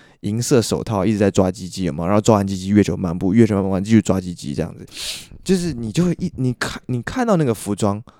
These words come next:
或者是你听到 Billie Jean，你就会想到，哎，那个服装长这个样子，然后就会想要抓鸡鸡，就会想要月球漫步。这就是 Billie Jean 的一个 image。然后 Beat It 也是，Beat It 也是有个大红色的外套嘛，这样跳来跳去这样。所以很多他的歌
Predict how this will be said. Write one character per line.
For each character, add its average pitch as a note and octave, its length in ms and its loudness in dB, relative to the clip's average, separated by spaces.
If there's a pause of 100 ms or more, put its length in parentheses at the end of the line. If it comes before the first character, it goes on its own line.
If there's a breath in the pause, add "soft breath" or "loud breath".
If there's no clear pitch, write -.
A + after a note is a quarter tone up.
(280 soft breath)
或 F#3 120 6
者 F#3 40 8
是 E3+ 60 4
你 B2 60 0
听 G3+ 240 -2
到 A3 120 6
Billie G3+ 240 6
Jean， C#3+ 220 0
你 G2 80 -4
就 B2 100 2
会 A#2 60 4
想 C#2 220 -8
到， F2+ 80 -2
哎， G#2+ 300 -6
那 C3 80 -4
个 A2 80 -4
服 G2+ 160 -8
装 G#2 200 -2
长 E2+ 160 -6
这 G2 80 -6
个 F#2 80 -2
样 F2+ 180 -4
子， - 200 -14
然 F2 120 -8
后 F#2 80 -2
就 G#2 140 -4
会 G2+ 60 -2
想 F2+ 160 -4
要 F#2 80 -2
抓 G2 180 0
鸡 G2 140 -8
鸡， F#2 180 -12
就 F#2+ 120 -2
会 G2 40 0
想 F#2 160 -6
要 F#2 80 -4
月 G2+ 100 0
球 - 160 -4
漫 E2 220 -4
步。 F2 180 -4 (280 loud breath)
这 B2 120 -10
就 B2+ 60 -4
是 A2 120 -8
Billie B2 280 6
Jean A2+ 160 2
的 F2+ 80 2
一 F#2 100 0
个 G2+ 120 -2
image。 G2+ 460 -4 (680 loud breath)
然 D3+ 120 -2
后 D#3+ 140 -6
Beat G#3 300 0
It G2 40 -10
也 F#2 140 -4
是， A2 140 -6
Beat C3+ 160 2
It C3+ 60 2
也 G2+ 120 2
是 A2 80 -4
有 A2 40 -4
个 A2 80 0
大 A2+ 140 -2
红 G2 180 -4
色 G#2 140 -4
的 F2+ 80 0
外 G2+ 160 2
套 F2+ 220 -4
嘛， - 160 -10 (260 soft breath)
这 G2+ 120 -4
样 F#2 100 -2
跳 G#2+ 160 -2
来 F2 80 -2
跳 F2+ 180 -6
去 F#2 180 -10
这 F#2+ 80 -6
样。 - 200 -10
所 A#3+ 160 -6
以 - 60 -6 (520 loud breath)
很 A#2 220 -4
多 F#3 180 4
他 G3 160 2
的 D#3 80 6
歌 C#3 240 6